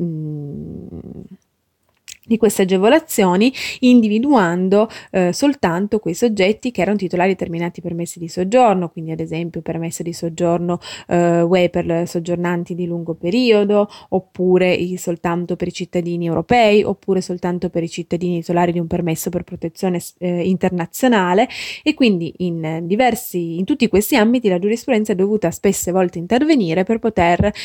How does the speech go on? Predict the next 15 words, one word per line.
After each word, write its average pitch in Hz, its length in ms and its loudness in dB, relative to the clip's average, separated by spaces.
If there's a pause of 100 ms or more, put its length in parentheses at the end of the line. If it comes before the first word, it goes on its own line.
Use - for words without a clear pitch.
(160)
eh, 190 180 2
individuare 220 920 2
quale 196 260 2
fosse 180 440 -2
il 208 60 -2
corretto 214 460 -2
ambito 170 380 -2
di 190 80 0
applicazione 196 720 -4
di 175 120 -6
questi, 175 540 -8 (280)
eh, 175 400 0
di 185 100 -2
queste 170 680 -2
diritti. 175 600 -6